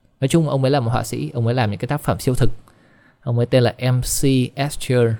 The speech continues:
Ông ấy vẽ cái cầu thang này từ, ê, rất là lâu rồi, có khi vài trăm năm trước. Mình không nhớ rõ, mình sẽ kiểm tra cái đấy lại.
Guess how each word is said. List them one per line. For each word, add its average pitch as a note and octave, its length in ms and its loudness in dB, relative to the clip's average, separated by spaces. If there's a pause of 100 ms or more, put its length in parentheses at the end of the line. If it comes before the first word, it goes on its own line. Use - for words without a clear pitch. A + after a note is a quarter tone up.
(540)
Ông B2+ 140 -2
ấy B2 100 2
vẽ C3 180 -4
cái B2 100 -4
cầu A2 160 0
thang B2 260 -2
này G2 340 0 (360)
từ, F#2 320 0 (120)
ê, - 80 -12 (220)
rất C#3 140 0
là B2+ 100 2
lâu A2 240 4
rồi, F#2+ 100 0 (420)
có A2+ 100 -10
khi B2+ 160 0
vài A2+ 140 2
trăm A#2+ 180 0
năm B2 140 2
trước. E3 240 0 (920)
Mình B2+ 80 -2
không B2 180 -2
nhớ A2 100 4
rõ, A#2 160 -2
mình C#3 120 0
sẽ B2+ 100 -6
kiểm G2+ 160 -6
tra A#2+ 140 -4
cái G#2+ 100 -4
đấy F#2 120 -4
lại. A#2 200 -4